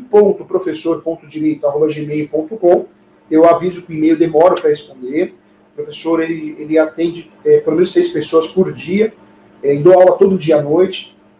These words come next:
corrijo peças, faço teses, então é complicado, não dá pra responder e-mail de forma rápida, tá? Então, se for algo urgente, tem que ligar no escritório, tem que mandar o WhatsApp. O WhatsApp do escritório,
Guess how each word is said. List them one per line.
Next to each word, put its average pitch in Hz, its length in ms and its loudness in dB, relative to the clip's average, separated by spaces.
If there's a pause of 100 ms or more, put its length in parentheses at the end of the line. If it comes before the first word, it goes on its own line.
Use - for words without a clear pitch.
(100)
corrijo 175 440 4
peças, 185 540 4
faço 190 400 -2
teses, 175 480 2
então 180 280 -4
é 190 60 -2
complicado, 196 580 -4
não 151 120 -12
dá 160 120 0
pra 180 200 0
responder 175 440 -4
e-mail 170 300 -4
de - 60 -16
forma 180 420 -4 (280)
rápida, 185 520 -4
tá? 185 160 4
Então, 185 160 -2
se - 140 -6
for 175 140 2
algo 170 160 2
urgente, 196 480 -4 (240)
tem 196 180 2
que 208 80 -6
ligar 170 280 0
no 165 60 -2
escritório, 170 440 -2
tem - 100 -18
que 160 60 -12
mandar 156 160 2
o 151 40 6
WhatsApp. 151 600 -4
O 143 40 -4
WhatsApp 151 440 -4
do - 60 -12
escritório, 202 520 2